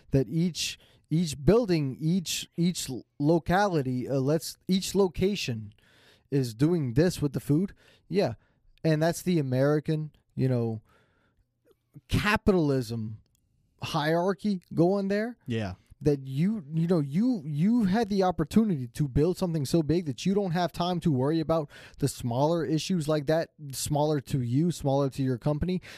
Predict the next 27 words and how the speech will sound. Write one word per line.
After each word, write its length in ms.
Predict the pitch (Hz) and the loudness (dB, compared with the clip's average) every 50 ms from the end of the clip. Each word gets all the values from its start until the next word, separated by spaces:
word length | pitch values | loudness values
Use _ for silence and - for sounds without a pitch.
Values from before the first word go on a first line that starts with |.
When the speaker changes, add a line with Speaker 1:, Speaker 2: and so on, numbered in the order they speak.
| - - | -12 -6
Speaker 1:
because 220 | - 143 131 123 | -4 -4 -2 0
you're 100 | 147 185 | 0 2
looking 240 | 226 233 208 - 208 | 2 0 -2 0 -2
out 100 | 185 175 | -2 -2
for 60 | - | 0
the 80 | 135 127 | 0 0
welfare 400 | 120 127 147 151 - 160 135 123 | 2 2 0 0 0 0 0 0
of 100 | 123 120 | 0 0
your 160 | 120 131 120 | 0 -2 -2
company. 540 | 120 - - 160 165 - 123 110 123 117 - _ _ _ - - - _ _ _ | -2 0 0 0 0 0 -4 -4 -6 -10 -12 _ _ _ -20 -20 -20 _ _ _
You 180 | 143 156 202 220 | 0 0 2 2
don't 160 | 220 214 202 | 0 0 0
have 200 | 180 208 202 185 | 0 0 0 0
the 80 | 160 123 | -2 -4
time 600 | - - 160 170 185 175 156 135 113 110 104 - - _ _ _ _ - - | -2 -2 0 2 2 2 0 -2 -4 -6 -8 -12 -16 _ _ _ _ -10 0
to 100 | - 156 | 0 0
think 240 | 131 - - 147 143 | 0 0 -4 -6 -4
about 240 | - 165 170 170 - | 2 2 2 2 2
things 220 | - 185 185 165 | -2 -4 -2 -2
like 140 | 190 180 175 | -2 -2 0
that. 260 | 185 208 220 208 - _ _ _ _ _ _ _ _ _ _ _ _ _ _ _ _ _ _ _ _ _ _ _ _ _ _ _ - | 0 0 -2 -2 -6 _ _ _ _ _ _ _ _ _ _ _ _ _ _ _ _ _ _ _ _ _ _ _ _ _ _ _ -12
You, 200 | 139 135 139 160 | -6 -4 -2 -2
you're 340 | 175 156 139 143 143 175 226 | -2 -4 -4 -2 0 0 0
more 260 | 226 226 220 202 175 | 2 2 2 2 2
worried 260 | 151 165 175 175 170 | 2 0 0 0 -2
about 260 | 160 147 156 147 123 123 | -2 0 -2 -2 -2 -4
the 240 | 123 107 95 78 | -6 -6 -6 -10